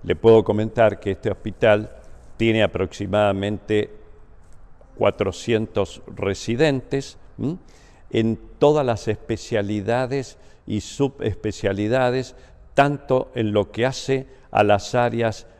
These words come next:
médicas como quirúrgicas, pero no solamente residencias de, eh, de, digo, de profesionales médicos, sino también todo lo que son carreras conexas,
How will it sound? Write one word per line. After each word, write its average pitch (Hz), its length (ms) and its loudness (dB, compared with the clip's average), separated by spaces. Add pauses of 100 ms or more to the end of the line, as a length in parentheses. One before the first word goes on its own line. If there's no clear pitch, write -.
(100)
médicas 131 800 0 (280)
como 120 360 6
quirúrgicas, 110 880 0 (300)
pero 101 380 2
no 147 320 2
solamente 104 840 -2 (220)
residencias 101 1000 -2 (280)
de, 104 680 2
eh, 95 340 -4 (280)
de, 92 360 -4
digo, 98 320 0
de 92 80 4
profesionales 95 880 -2
médicos, 135 680 -2 (260)
sino 113 600 -2 (160)
también 117 500 0 (300)
todo 123 200 8
lo 123 120 2
que 117 100 -6
son 120 340 -4 (320)
carreras 107 520 4
conexas, - 880 -4